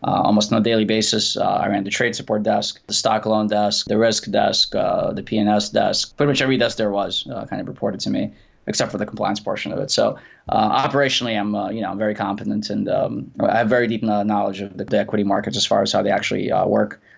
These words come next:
on a structural basis, how the actual workflow works for when you send an order to what happens when it's executed, to how it clears, how the market data portion works, how the software interaction works, and basically the entire life cycle, because I had to support it and build it, uh, on the way up. I got into crypto at the beginning of twenty seventeen,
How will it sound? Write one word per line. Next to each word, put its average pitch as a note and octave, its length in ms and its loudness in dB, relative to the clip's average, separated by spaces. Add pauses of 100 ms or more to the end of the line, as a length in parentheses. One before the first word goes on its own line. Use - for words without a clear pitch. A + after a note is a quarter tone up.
on - 60 0
a - 20 4
structural A2+ 440 0
basis, A2+ 520 0
how A2 120 0
the G2+ 180 -2
actual G#2+ 320 0
workflow A2 340 0
works A2 240 2
for F#2+ 280 -6 (100)
when G2+ 160 -4
you G2+ 60 -2
send A2 240 2
an A2 80 4
order G#2+ 280 4
to G#2 160 -4
what F#2+ 120 -2
happens G2+ 320 -2
when G2 100 -4
it's G2+ 140 -4
executed, A2 520 0
to G#2 80 -4
how G2+ 120 0
it G2+ 100 -8
clears, A2 640 0
how G#2 140 0
the G2+ 80 -2
market G2+ 260 -2
data A2+ 300 2
portion - 460 -2
works, A2 360 -2
how F#2 160 0
the F2+ 80 -8
software A2 400 0
interaction G#2 540 -2
works, G#2+ 220 -2
and A2 120 -2
basically A#2 380 -2
the G#2 80 -2
entire G#2+ 320 2
life G2+ 180 2
cycle, - 420 -4 (280)
because C#3 180 0
I C3 60 4
had B2 100 0
to B2 80 -8
support B2+ 420 0
it G#2+ 40 -4
and G#2 120 -4
build G2+ 220 -6
it, - 180 -12
uh, F#2 60 -8
on G2 280 -4
the G2+ 60 -2
way F#2 160 -4
up. - 160 -4 (120)
I A#2 80 2
got C#3 100 2
into C3 140 -8
crypto A2 640 0
at F#2 100 -2
the G2+ 60 -2
beginning A2 360 2
of G#2 120 -4
twenty G#2+ 200 2
seventeen, G#2+ 640 2